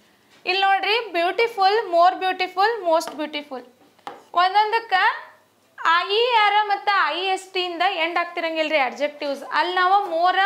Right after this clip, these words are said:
most ಅಂತ ಯೂಸ್ ಮಾಡ್ತೀವಿ. ಇನ್ನೊಂದ್ ತಲ್ಯಾಗ ನೆನ್ಪಿಟ್ಕೋರಿ, English ಒಳಗ, English ಒಳಗ beautiful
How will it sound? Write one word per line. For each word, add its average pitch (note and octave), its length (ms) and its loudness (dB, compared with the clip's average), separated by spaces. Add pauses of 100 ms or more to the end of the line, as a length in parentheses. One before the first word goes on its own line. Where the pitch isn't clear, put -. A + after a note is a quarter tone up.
(180)
most E4+ 240 -2
ಅಂತ E4 180 -10
ಯೂಸ್ D4 200 -6
ಮಾಡ್ತೀವಿ. B3+ 480 -6 (680)
ಇನ್ನೊಂದ್ A4 320 -2
ತಲ್ಯಾಗ G4 360 0
ನೆನ್ಪಿಟ್ಕೋರಿ, F4 640 -2 (680)
English G4+ 640 -2
ಒಳಗ, D4 260 0 (1500)
English F4+ 420 -4
ಒಳಗ F#4+ 260 4 (2750)
beautiful A4 840 0